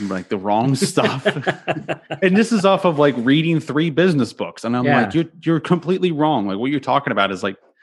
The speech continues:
Speaker 1: five
Speaker 2: Yeah.
Speaker 1: years ago, they
Speaker 2: Yeah.
Speaker 1: changed the laws or whatever."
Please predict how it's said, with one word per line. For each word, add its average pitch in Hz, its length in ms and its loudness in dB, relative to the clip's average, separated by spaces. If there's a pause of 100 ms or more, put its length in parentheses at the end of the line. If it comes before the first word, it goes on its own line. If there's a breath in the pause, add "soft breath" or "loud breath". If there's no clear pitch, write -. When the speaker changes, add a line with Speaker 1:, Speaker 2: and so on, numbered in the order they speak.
(240 soft breath)
Speaker 1:
five 127 360 2
Speaker 2:
Yeah. 127 40 -2
Speaker 1:
years 131 260 0
ago, 90 480 -6
they 98 120 -12
Speaker 2:
Yeah. 123 80 -6
Speaker 1:
changed 110 260 -2
the 104 80 -4
laws 113 360 0
or 101 60 -6
whatever." 98 440 -8